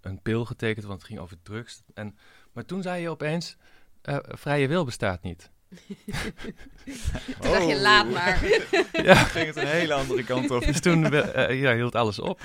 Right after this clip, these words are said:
Speaker 1: Wat ik natuurlijk ook wel weer heel erg mooi vind, dat dan alles ophoudt. Want dat, ja, dat kan eigenlijk ook niet in de kunst.
Speaker 3: Ja.
Speaker 1: En, ehm,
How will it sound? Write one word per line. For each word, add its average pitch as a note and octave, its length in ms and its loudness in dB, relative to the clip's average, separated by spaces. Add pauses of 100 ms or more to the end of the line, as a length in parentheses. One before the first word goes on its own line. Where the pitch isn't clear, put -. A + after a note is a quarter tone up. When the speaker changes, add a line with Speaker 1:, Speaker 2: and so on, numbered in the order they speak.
(140)
Speaker 1:
Wat B2+ 180 -4
ik A#2+ 100 -12
natuurlijk A2+ 360 -8
ook G#2+ 100 -4
wel A2+ 180 0
weer G#2 100 -2
heel G#2+ 140 -6
erg F#2+ 140 -12
mooi G#2+ 220 -8
vind, A2+ 160 -12
dat G#2 140 -10
dan G#2 120 -8
alles F#2+ 320 -6
ophoudt. G#2 400 -6
Want G2 120 -6
dat, G2+ 120 -10 (140)
ja, E2+ 160 -12
dat E2 100 -16
kan F#2+ 160 -10
eigenlijk E2+ 280 -8
ook A2 100 -2
niet G2+ 120 -6
in G2 60 -6
de F#2+ 60 -8
kunst. G2+ 440 -12
Speaker 3:
Ja. A2 200 -8 (460)
Speaker 1:
En, C3+ 260 0
ehm, B2 420 2